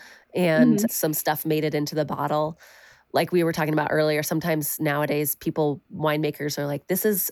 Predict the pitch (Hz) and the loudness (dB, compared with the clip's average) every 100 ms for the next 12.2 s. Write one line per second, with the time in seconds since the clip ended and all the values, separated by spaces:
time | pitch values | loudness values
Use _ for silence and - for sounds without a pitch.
0 | - 156 - 165 156 156 143 151 147 147 | -4 -4 -2 0 2 0 0 -4 -2 -2
1 | 147 143 143 - - 147 143 143 - - | -2 -4 -6 -8 -6 -6 -4 -6 -4 -4
2 | - - _ _ _ _ _ _ _ - | -4 -8 _ _ _ _ _ _ _ -10
3 | - - - - - - 160 147 - - | -4 -2 -2 -4 -10 -12 -8 -8 -10 -16
4 | - 156 151 160 151 - - 151 147 156 | -4 -2 0 0 -2 -4 -2 0 0 -2
5 | 143 143 156 147 151 147 151 156 151 - | -2 -2 -2 -4 -6 -4 -4 -4 -6 -2
6 | 143 - - - - - - - - - | -2 -2 -6 -12 -18 -20 -20 -20 -16 0
7 | 233 220 196 196 208 208 - 190 220 233 | 4 6 4 4 2 0 2 0 0 0
8 | 220 208 - - 208 214 214 208 - 185 | -2 -2 -4 0 0 0 -2 -2 -2 0
9 | 202 226 240 240 - 196 - 202 202 214 | 2 2 0 -2 -6 -10 -6 -2 0 0
10 | 208 - 202 190 175 160 160 180 190 185 | -2 -4 -2 -2 -2 -2 -2 -2 -2 -4
11 | - 175 196 180 - 156 151 165 208 208 | -4 -4 -2 -4 -6 -4 -4 0 0 0
12 | - | -2